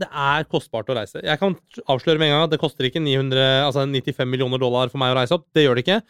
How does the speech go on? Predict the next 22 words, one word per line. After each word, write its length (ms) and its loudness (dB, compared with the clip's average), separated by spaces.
men 100 -2
det 80 -2
koster 240 -2
mer 380 0
enn 100 -2
hundre 240 -4
millioner. 380 -6
Og 400 -6
jeg 80 0
kan 80 0
også 320 -4
avsløre 560 0
det 160 0
faktum 320 -8
at 160 -8
de 140 -4
tingene 340 -6
jeg 160 -2
gjør 160 -2
i 80 -2
Russland 240 -6
nå, 140 -4